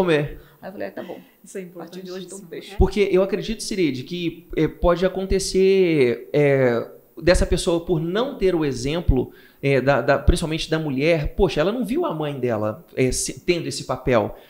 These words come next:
Speaker 1: As pessoas que se, que a cercavam não exerciam um papel de liderança. Pior, ela não viu o pai dando um espaço pra mãe. Então, como é que ela acredita que, que esse papel pra ela não funciona, né? Que, que isso não é de fato um papel dela, pode ser isso?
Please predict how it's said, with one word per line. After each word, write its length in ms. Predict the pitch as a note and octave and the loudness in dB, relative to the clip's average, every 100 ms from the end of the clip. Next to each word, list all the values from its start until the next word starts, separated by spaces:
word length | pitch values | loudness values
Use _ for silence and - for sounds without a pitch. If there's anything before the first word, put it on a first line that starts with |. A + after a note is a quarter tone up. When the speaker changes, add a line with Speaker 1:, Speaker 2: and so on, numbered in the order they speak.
| - | -2
Speaker 1:
As 120 | C#3 | 0
pessoas 420 | - E3+ - C4+ F3+ | 2 0 2 -2 -2
que 100 | G#3+ | -6
se, 220 | - - | -6 -6
que 140 | - | -6
a 40 | D3+ | -6
cercavam 640 | F3 C3+ - C#3 F#3+ A#3 | -6 -6 -2 0 0 -2
não 220 | A#3+ A3+ | -4 -6
exerciam 580 | G3+ F3+ E3 - F3+ E3 | -4 -4 -4 -6 -4 -4
um 40 | D#3+ | -2
papel 220 | D3 D3+ | -2 -2
de 80 | D3+ | -2
liderança. 480 | D3 C#3 B2+ C3+ - - _ _ _ | -2 -2 -2 -8 -14 -20 _ _ _
Pior, 640 | C4+ C#4+ G3 G3+ D#3 C#3 - | -2 2 2 2 0 -4 -2
ela 220 | D#3+ F#3 | 2 4
não 280 | F#3+ A#3 G#3 | 2 -2 -2
viu 220 | F3 A#3 | -4 -2
o 80 | B3+ | -2
pai 480 | - - A#3+ D4 A#3 | -4 -2 0 0 0
dando 240 | E3+ E3 D#3+ | -2 -2 -4
um 40 | |
espaço 500 | D3+ - C#3+ C#3 - | -6 -4 -4 -4 -8
pra 140 | C#3 B2+ | -8 -6
mãe. 380 | B2+ A#2+ A2+ - - | -4 -2 -4 -8 -2
Então, 180 | F#3 F#3+ | 0 4
como 240 | G#3+ G#3 | 4 4
é 80 | C4 | 0
que 220 | - G#3+ | 0 2
ela 160 | E3 F#3 | 2 2
acredita 360 | A3 G#3 G#3+ | 0 -2 -6
que, 480 | G#3+ A#3+ A#3+ A#3+ - | -8 -10 -8 -8 -10
que 100 | F#3 G#3 | -10 -10
esse 140 | - | -6
papel 260 | G3+ G#3 G3 | -6 -4 -2
pra 140 | G3+ | -2
ela 80 | G3 | -2
não 120 | F#3+ | -4
funciona, 640 | F#3+ G#3+ - G3+ E3 B2+ - _ - | -8 -12 -8 -6 -4 -6 -8 _ -4
né? 140 | C#3 | -4
Que, 220 | C3+ D3 | 0 -2
que 480 | C3+ D#3+ D3+ C#3+ C#3+ | 0 -2 -2 -2 0
isso 160 | D#3+ D#3+ | 0 0
não 120 | D#3+ | 0
é 100 | F3 | 0
de 180 | D#3+ E3+ | -2 -6
fato 320 | - E3+ F#3+ | 0 0 0
um 40 | |
papel 280 | D#3+ - A#2+ | -4 0 0
dela, 260 | A#2 A2 A2 | 2 0 0
pode 240 | - A#2 | 0 -2
ser 100 | - | -2
isso? 400 | A2+ A2 - - | -4 -4 -8 -16